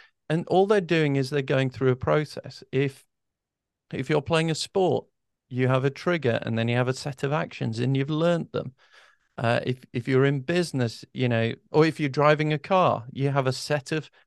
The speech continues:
actions that you have learned. And I think when it comes to anything, public speaking, telling a story, you've got to go through some, some key elements and, and,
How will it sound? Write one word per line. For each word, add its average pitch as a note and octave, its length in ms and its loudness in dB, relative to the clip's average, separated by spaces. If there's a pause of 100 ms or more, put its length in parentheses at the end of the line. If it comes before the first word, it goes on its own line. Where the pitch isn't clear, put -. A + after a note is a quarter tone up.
(160)
actions C3+ 520 -6
that - 180 -8
you C3 200 -2
have A#2+ 200 -4
learned. C#3 320 0 (460)
And C3 100 4
I E3+ 140 6
think D#3 260 -2
when B2+ 120 2
it C3 120 -6
comes E3 380 -4
to B2+ 400 -2 (420)
anything, C#3 420 0
public F3 400 0
speaking, D3+ 720 -4 (640)
telling D#3 280 0
a D3 60 0
story, B2+ 640 0 (540)
you've C3+ 180 -4
got D#3+ 220 2
to C#3+ 100 -2
go C3+ 240 2
through B2+ 580 0
some, A2+ 540 -2 (540)
some B2 220 -6
key E3 360 -4 (380)
elements G#2+ 520 -2
and, A#2 260 0
and, A#2 260 0